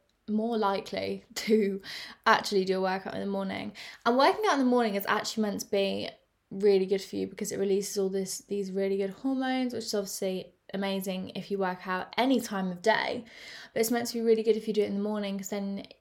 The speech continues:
you feel more motivated and you're set for the day, and you actually apparently have more energy in the day, which is definitely a good thing if you wanna be a successful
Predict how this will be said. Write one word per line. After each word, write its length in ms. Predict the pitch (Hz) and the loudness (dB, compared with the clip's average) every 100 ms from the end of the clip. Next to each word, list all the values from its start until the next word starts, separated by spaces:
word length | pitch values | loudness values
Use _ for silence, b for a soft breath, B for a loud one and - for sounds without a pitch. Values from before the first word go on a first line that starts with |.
| - | -12
you 220 | 190 202 | -10 -8
feel 180 | 190 196 | -6 -4
more 120 | 190 | -2
motivated 640 | 214 262 262 254 247 247 | -2 -2 -4 -4 -2 -2
and 80 | 220 | -2
you're 160 | 208 208 | -2 -4
set 320 | - 220 - | -2 -2 -2
for 100 | 208 | -2
the 100 | 196 | -2
day, 440 | 196 190 196 269 - B B B B | 0 0 0 -2 -6 B B B B
and 220 | 202 202 | 2 2
you 160 | 202 202 | 2 2
actually 540 | 262 285 - 240 220 214 | 2 2 2 6 6 4
apparently 680 | 220 - 262 165 170 175 | 0 0 2 2 0 -2
have 260 | 196 214 208 | -2 -2 -2
more 140 | 208 | -2
energy 320 | 202 254 285 196 | 0 -2 0 -2
in 120 | 185 | -2
the 60 | |
day, 320 | 185 196 196 190 | -2 -2 -2 -2
which 360 | 202 - - - | -4 -6 -12 -6
is 440 | 220 214 208 - | -4 -2 -2 -6
definitely 520 | - 262 262 - 226 214 | -8 -6 -6 -4 -2 -2
a 40 | |
good 220 | 233 226 | -2 -4
thing 280 | 226 226 220 | -6 -8 -8
if 180 | 214 214 | -8 -6
you 80 | 202 | -4
wanna 140 | 202 | -2
be 120 | 202 | -4
a 40 | 196 | -6
successful 960 | - - 208 196 - 202 190 196 196 | -8 -8 -10 -8 -8 -4 -2 -2 -6